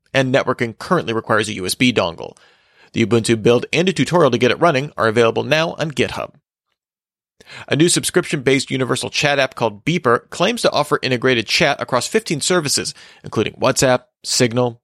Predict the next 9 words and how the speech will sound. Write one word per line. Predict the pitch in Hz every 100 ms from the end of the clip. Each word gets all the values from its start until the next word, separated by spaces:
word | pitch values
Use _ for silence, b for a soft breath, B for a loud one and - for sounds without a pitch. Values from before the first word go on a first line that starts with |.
| _
Telegram, | - 123 123 117 120 117 117
Slack, | - - 113 120 120 - b b
Twitter, | - 175 170 170 156 _ _
Discord, | 156 151 - 143 131 _
Instagram, | 185 208 - 127 123 147 _
Facebook | 127 127 127 135
Messenger, | 165 120 117 120 b b _ 127
and | -
iMessage. | 110 180 117 73 - -